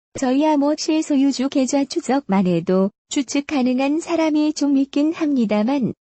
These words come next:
은 그래도 증거가 있어야 되겠죠. 그렇죠. 반해사 이치킨 모 씨는 요 현재 잠적한 상황입니다. 뭐 소위 토킹 상황이죠. 토끼 하셨네요. 또 그렇죠. 반해사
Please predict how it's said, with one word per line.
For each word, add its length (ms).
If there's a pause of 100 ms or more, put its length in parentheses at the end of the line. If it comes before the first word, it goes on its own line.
(140)
은 200
그래도 480
증거가 560
있어야 680
되겠죠. 640 (640)
그렇죠. 500
반해사 600
이치킨 640
모 100
씨는 480 (240)
요 140
현재 380
잠적한 720
상황입니다. 920 (600)
뭐 220
소위 380
토킹 420
상황이죠. 800 (200)
토끼 300
하셨네요. 640 (120)
또 220
그렇죠. 500
반해사 640